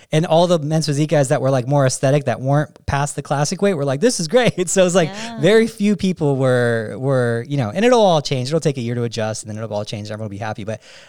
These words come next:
Speaker 1: um, yeah, but I'm stoked about it. So good
Speaker 2: Yeah.
Speaker 1: things. Yeah, good
Speaker 2: And
Speaker 1: things
Speaker 2: what,
Speaker 1: for the sport.
Speaker 2: what's great about that too is since there's actual numbers, like, you have to be under this.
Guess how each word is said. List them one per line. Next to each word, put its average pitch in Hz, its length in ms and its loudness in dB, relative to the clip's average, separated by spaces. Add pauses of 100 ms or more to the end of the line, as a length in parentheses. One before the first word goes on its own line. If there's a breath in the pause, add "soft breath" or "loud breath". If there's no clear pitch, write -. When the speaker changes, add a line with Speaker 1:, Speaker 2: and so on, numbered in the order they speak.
Speaker 1:
um, 123 240 0
yeah, 147 220 2
but 139 100 -2
I'm 151 120 2
stoked 143 280 -2
about 104 220 -6
it. - 80 -10
So 123 180 -2
good 123 140 -2
Speaker 2:
Yeah. 254 200 4
Speaker 1:
things. 147 180 -4
Yeah, 127 180 -2
good 190 180 0
Speaker 2:
And 254 80 2
Speaker 1:
things 269 120 2
Speaker 2:
what, - 40 -10
Speaker 1:
for - 80 -6
the 135 60 -4
sport. 110 320 -6
Speaker 2:
what's 285 320 0
great 233 260 0
about 226 320 0
that 185 320 0
too 208 480 0
is 196 120 -2
since 208 280 -4
there's 196 220 -6 (100)
actual 196 500 -4
numbers, 180 760 -2
like, 190 160 -6
you 180 100 -6
have 156 360 -4
to 202 100 -8
be 185 160 0
under 185 180 0
this. 180 320 0